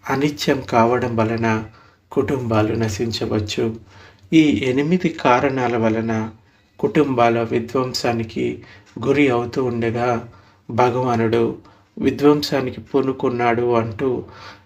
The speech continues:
ఈ, ఆ మాటలను వదలకపోతే,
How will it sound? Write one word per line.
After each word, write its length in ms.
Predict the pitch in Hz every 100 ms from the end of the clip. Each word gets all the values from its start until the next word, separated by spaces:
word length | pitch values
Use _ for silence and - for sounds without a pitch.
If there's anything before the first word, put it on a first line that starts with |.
| _ 143
ఈ, 400 | 131 120 110 110 - -
ఆ 100 | 131
మాటలను 680 | 123 117 147 - 131 120 120
వదలకపోతే, 1080 | 120 120 131 131 123 - 117 104 120 113